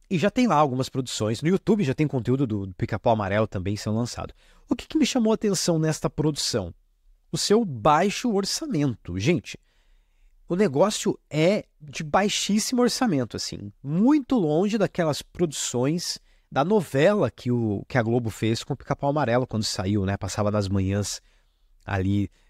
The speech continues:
da, logo após a T V Globinho, tinha a novelinha, né, do Sítio do Pica-Pau Amarelo. E era super produzido, padrão Globo.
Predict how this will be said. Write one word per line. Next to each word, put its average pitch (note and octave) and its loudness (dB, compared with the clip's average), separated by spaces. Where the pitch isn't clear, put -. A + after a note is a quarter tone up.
da, G2 2
logo G2+ 2
após G2+ -2
a - -6
T G#2+ -4
V G2+ 0
Globinho, G#2+ 0
tinha A2+ -2
a - -6
novelinha, B2 0
né, G2+ 0
do G2 -4
Sítio - -6
do - -8
Pica-Pau - -6
Amarelo. F#2 -4
E - 2
era F#3+ 4
super A#3+ 0
produzido, F3 0
padrão D#3+ 4
Globo. E3 0